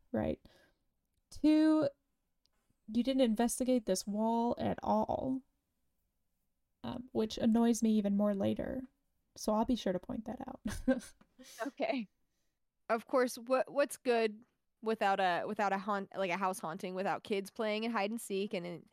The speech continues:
Speaker 2: hiding in crawl spaces, running around,
Speaker 1: There's
Speaker 2: getting
Speaker 1: always
Speaker 2: into
Speaker 1: a
Speaker 2: places that they
Speaker 1: dumbwaiter.
Speaker 2: shouldn't be? Yeah, there's always something that kids should not be getting into that they're getting into to play hide and seek in a horror movie.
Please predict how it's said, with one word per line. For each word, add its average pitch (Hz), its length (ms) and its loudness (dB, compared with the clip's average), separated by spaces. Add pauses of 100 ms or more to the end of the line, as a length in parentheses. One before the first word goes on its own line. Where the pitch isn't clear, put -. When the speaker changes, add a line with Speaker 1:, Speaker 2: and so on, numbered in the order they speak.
Speaker 2:
hiding 185 300 -2
in 240 100 -4
crawl 190 220 -2
spaces, 180 540 -4
running 196 240 -6
around, 190 640 -2 (140)
Speaker 1:
There's 220 160 2
Speaker 2:
getting 196 160 8
Speaker 1:
always 233 180 10
Speaker 2:
into 277 80 12
Speaker 1:
a - 20 10
Speaker 2:
places 226 340 8
that 208 160 8
they 214 80 4
Speaker 1:
dumbwaiter. 214 120 4
Speaker 2:
shouldn't 214 320 0
be? 208 480 -4 (380)
Yeah, 185 180 2 (240)
there's 320 220 0
always 381 280 2
something 277 420 -2
that 202 160 0
kids 277 280 -4
should 294 140 -4
not 269 160 0
be 269 80 -4
getting 214 260 0
into 202 320 -2
that 185 140 0
they're 185 100 -2
getting 240 280 0
into 226 280 -4
to 202 80 -4
play 175 160 -6
hide 208 260 -2
and 254 120 -8
seek 220 320 -10
in 339 160 -2
a 269 80 -2
horror 180 260 -4
movie. 175 420 -6